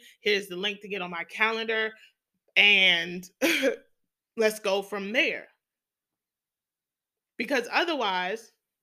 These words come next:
you're gonna put yourself in a position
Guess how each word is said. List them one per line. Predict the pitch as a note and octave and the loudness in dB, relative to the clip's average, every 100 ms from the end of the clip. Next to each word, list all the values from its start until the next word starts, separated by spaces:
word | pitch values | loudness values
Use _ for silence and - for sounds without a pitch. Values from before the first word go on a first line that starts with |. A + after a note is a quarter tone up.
| _ _ _ _ _ _ _ | _ _ _ _ _ _ _
you're | A3 G#3 | -4 -2
gonna | C4 A3 | -2 -2
put | C#4 C4 | -2 -2
yourself | D4 C#4+ B3+ | -4 -6 -6
in | B3 | -6
a | |
position | A#3+ A#3 G3 F#3+ F3 F#3 | -8 -8 -8 -8 -10 -12